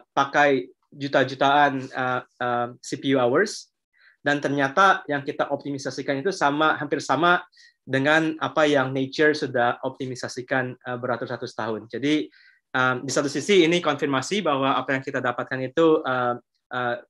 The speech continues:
reasonable, tapi di sisi lain ini salah satu contoh kenapa kita harus, eh, belajar dengan alam, eh, sebanyak mungkin, karena alam sudah, eh, optimisasi, eh, dengan baik.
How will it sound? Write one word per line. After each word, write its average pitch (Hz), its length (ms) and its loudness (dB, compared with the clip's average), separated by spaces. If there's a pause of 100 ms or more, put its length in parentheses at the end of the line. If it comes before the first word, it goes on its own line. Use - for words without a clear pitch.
(140)
reasonable, 143 640 -4 (480)
tapi 135 240 0
di 160 80 2
sisi 151 240 -4
lain 160 320 4
ini 170 240 -2
salah 143 160 2
satu 139 480 -2
contoh 143 480 0
kenapa 135 240 -2
kita 151 240 -4
harus, 135 400 -4
eh, 127 160 -4
belajar 127 400 0
dengan 123 320 -4
alam, 123 400 -2
eh, 120 80 -6
sebanyak 113 320 -10
mungkin, 110 320 -10
karena 131 400 -4 (400)
alam 143 320 0
sudah, 120 400 -2
eh, 120 240 -8
optimisasi, 123 720 -8
eh, 117 120 -6
dengan 113 200 -10
baik. 98 240 -8